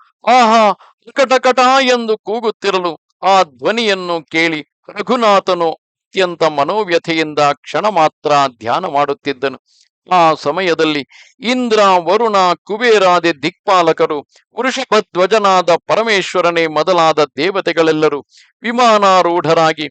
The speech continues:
ಲಂಕಾ ಪಟ್ಟಣದಲ್ಲಿ ಶ್ರೀರಾಮನಿದ್ದೆಡೆಗೆ ಬಂದರು. ಶ್ರೀರಾಮನು ಆ ದೇವತೆಗಳನ್ನು ಕಂಡು ಕೈಮುಗಿದುಕೊಂಡು ನಿಂತಿರಲು ಲೋಕಕರ್ತನಾದ ಬ್ರಹ್ಮದೇವನು ಆತನನ್ನು ಕುರಿತು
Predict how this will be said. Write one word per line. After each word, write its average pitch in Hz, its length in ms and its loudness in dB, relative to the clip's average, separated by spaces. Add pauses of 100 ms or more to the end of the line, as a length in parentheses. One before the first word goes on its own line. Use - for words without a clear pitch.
(400)
ಲಂಕಾ 220 480 0
ಪಟ್ಟಣದಲ್ಲಿ 175 840 -2
ಶ್ರೀರಾಮನಿದ್ದೆಡೆಗೆ 175 1160 0
ಬಂದರು. 139 500 -6 (540)
ಶ್ರೀರಾಮನು 185 800 -2
ಆ 175 280 0
ದೇವತೆಗಳನ್ನು 170 840 -2
ಕಂಡು 170 540 -4 (100)
ಕೈಮುಗಿದುಕೊಂಡು 170 920 -4
ನಿಂತಿರಲು 143 600 -6 (440)
ಲೋಕಕರ್ತನಾದ 202 1120 0
ಬ್ರಹ್ಮದೇವನು 160 880 -2
ಆತನನ್ನು 160 720 -4
ಕುರಿತು 147 480 -10